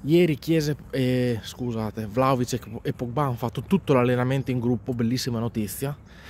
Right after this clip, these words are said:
quindi siamo in procinto de-, di una loro convocazione.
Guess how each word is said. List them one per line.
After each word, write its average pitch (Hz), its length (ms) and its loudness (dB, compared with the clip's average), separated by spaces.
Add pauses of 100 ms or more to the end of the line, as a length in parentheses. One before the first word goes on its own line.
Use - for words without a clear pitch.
(160)
quindi 143 320 0 (840)
siamo 127 340 -2
in 123 140 0
procinto 131 500 -4
de-, 113 240 0
di 113 80 -6
una 117 140 2
loro 117 240 4
convocazione. 104 920 -6